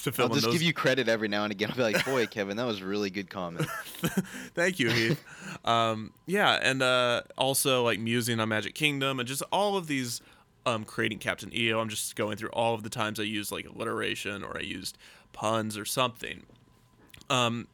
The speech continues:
Speaker 1: and it, it, to me, that was fun. It was like, okay, this is the podcast episode, and then I'm just gonna have a guest on, and we're just gonna let the conversation go wherever it goes. And the focus is just gonna be on a fun discussion.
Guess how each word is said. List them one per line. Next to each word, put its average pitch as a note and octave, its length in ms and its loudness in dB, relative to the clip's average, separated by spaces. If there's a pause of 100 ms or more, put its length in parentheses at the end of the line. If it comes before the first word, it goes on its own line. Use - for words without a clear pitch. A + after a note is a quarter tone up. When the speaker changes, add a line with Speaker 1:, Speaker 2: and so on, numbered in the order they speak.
Speaker 1:
and D#3 100 2
it, E3+ 160 2
it, D#3+ 220 2 (100)
to E3 140 2
me, F#3 200 4
that F3 160 4
was C#3+ 200 2
fun. A2 480 2
It A2+ 100 -2
was A#2 160 -4
like, A2+ 240 0
okay, C3 220 2
this A2+ 180 -4
is A2+ 200 -6
the G#2 280 -2 (320)
podcast B2+ 340 2
episode, F3 380 2
and A2+ 80 0
then A#2 80 0
I'm A#2 60 0
just A2+ 100 -2
gonna A2 140 -2
have D3 200 2
a D3+ 60 0
guest C3+ 300 2
on, C3 260 0 (300)
and G#2+ 320 0
we're A2+ 80 0
just A2 180 -2
gonna A2+ 140 0
let A#2 180 2
the C#3+ 60 -2
conversation A#2+ 800 0
go A#2+ 120 4
wherever A2 360 2
it G#2+ 100 -6
goes. - 400 -2 (160)
And G#2+ 200 2
the A2 80 0
focus A#2+ 420 0
is A2+ 80 -4
just A#2 200 -4
gonna A2+ 160 0
be A2 360 -2
on G2+ 360 -4 (300)
a A2+ 80 -2
fun G#2 360 -2
discussion. - 680 -2